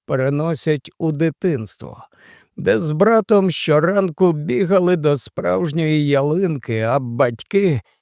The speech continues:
цілий місяць залишали по одній цукерці кожному: мандарини, олівці,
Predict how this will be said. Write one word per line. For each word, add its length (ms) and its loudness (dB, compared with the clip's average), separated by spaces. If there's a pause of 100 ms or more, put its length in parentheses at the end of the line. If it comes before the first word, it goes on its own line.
(160)
цілий 640 2
місяць 640 0
залишали 880 0
по 220 -2
одній 380 -2
цукерці 960 -4
кожному: 720 -6 (300)
мандарини, 1000 0 (180)
олівці, 800 2